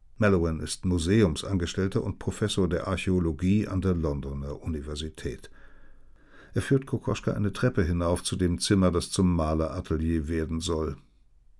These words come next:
Bücherregale, Schränke,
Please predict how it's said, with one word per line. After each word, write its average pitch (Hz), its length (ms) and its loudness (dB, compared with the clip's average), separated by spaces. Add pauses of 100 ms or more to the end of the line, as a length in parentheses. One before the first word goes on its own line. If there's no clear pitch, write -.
(540)
Bücherregale, 80 920 -2 (960)
Schränke, 87 640 -4